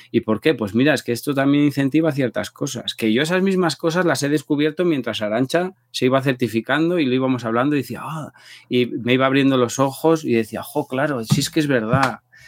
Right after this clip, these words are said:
Y, y, y entonces, para mí, la disciplina positiva es una respuesta, pero además es una respuesta accesible a todo el mundo, pero muy accesible,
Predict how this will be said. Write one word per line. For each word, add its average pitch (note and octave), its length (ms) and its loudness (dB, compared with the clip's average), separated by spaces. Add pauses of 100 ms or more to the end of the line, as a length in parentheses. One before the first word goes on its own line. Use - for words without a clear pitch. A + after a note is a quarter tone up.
(140)
Y, C#3 360 2
y, - 120 -4 (440)
y B2+ 120 4
entonces, C3+ 480 2
para A#2+ 280 2
mí, D#3+ 360 2
la A#2 140 0
disciplina A2 500 2
positiva B2 380 -2
es C3 80 -2
una C#3+ 140 0
respuesta, C3+ 680 -2
pero A2 140 2
además G#2 280 2
es B2 120 -2
una C3 120 4
respuesta B2+ 680 -2
accesible A#2+ 720 -2
a A#2+ 80 0
todo B2+ 220 -4
el G2+ 80 2
mundo, G#2 380 -2 (560)
pero A2 180 2
muy C3 220 4
accesible, G#2 680 -6